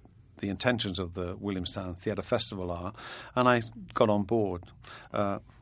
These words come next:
and found it was a great place to work. But, um, just outside Williamstown, this very, very pretty town in the middle of the most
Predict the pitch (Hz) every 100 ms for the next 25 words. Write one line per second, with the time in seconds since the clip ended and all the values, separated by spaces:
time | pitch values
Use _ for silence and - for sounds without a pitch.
0 | - 110 - 107 101 - 110 104 110 113
1 | 95 90 92 87 87 - - - - -
2 | 127 - - 131 127 - - - - -
3 | - 175 170 185 143 - 143 147 110 95
4 | 90 87 95 90 95 - 123 120 101 98
5 | 92 117 110 101 104 92 95 101 101 90
6 | 95 104